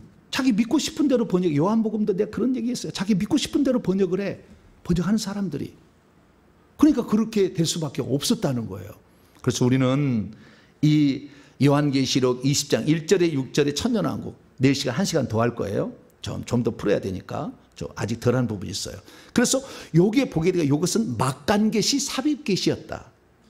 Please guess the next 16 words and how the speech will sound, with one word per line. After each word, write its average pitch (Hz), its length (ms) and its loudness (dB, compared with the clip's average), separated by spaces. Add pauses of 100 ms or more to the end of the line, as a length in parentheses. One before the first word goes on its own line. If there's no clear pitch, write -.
(320)
쭉 - 120 0 (640)
진행되었던 147 580 2
설명과 180 920 -2
확대 - 560 -8
해석이었고, 170 880 -6
이십 156 280 -2
장 143 180 0
칠 - 300 -4
절이 285 480 2 (280)
다시 - 300 0
한번, 226 340 0
또 269 120 -2
한번 226 260 -2
반복을 156 500 -2
해주는 131 300 -2
거다. 104 240 -10